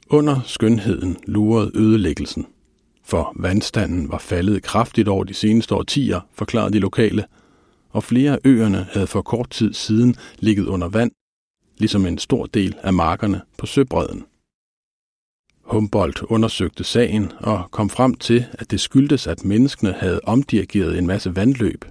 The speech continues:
så de kunne vande deres jorder, og fældet de gamle sumpskove. Han forstod som den første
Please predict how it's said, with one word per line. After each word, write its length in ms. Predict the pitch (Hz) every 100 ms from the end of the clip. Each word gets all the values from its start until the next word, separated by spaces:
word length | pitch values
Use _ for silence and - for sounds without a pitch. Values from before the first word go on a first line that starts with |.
| -
så 180 | - 85
de 140 | 87
kunne 240 | - 95
vande 280 | 90 98 120
deres 220 | 95 -
jorder, 380 | 98 101 127 127 _ _ _ _ -
og 120 | -
fældet 500 | - 127 143 101 -
de 60 |
gamle 320 | 104 90 104 110
sumpskove. 640 | 147 147 - 90 53 76 - _ _ _ _ _ _ _ _ _ _ _ _ -
Han 160 | 85
forstod 400 | - - 113 107
som 220 | - 90
den 160 | - 92
første 520 | - 107 110 127 101